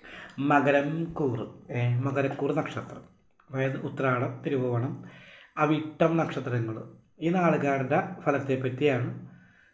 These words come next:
നമ്മൾ ഈ ആഴ്ച പറയാൻ പോകുന്നത്. വളരെ നല്ല രീതിയിലുള്ള ഫലങ്ങളാണ് ഈ ആഴ്ച അല്ലെങ്കിൽ ഈ മാസം ഈ നാളുകാർക്കുള്ളത്. സന്തോഷമായിട്ടുള്ള കുറേ കാര്യങ്ങളുണ്ട്, സമാധാനം കിട്ടുന്ന കുറേ കാര്യങ്ങളുണ്ട്,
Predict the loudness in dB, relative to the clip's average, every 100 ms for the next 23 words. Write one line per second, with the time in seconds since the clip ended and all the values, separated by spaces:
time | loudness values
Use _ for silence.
0 | _ 0 4 6 8 6 6 2 2 2
1 | 2 0 -2 -2 -8 -16 _ _ -16 -4
2 | -2 2 2 2 0 0 2 2 2 4
3 | 4 4 4 2 0 -2 -2 -4 -12 -6
4 | -2 0 0 -4 -6 -10 -8 -6 -4 -2
5 | 0 0 0 -2 -4 -6 -10 -10 -18 -20
6 | -20 -20 -20 -6 0 4 4 4 2 0
7 | 0 0 -4 -12 -20 _ _ _ _ -4
8 | 0 2 2 2 0 2 0 0 0 0
9 | 0 0 -2 -4 -4 -6 -10 -16 -20 _
10 | _ _ _ _ _ _ -4 2 6 6
11 | 6 2 0 -2 -2 0 0 0 0 -2
12 | -2 -2 -4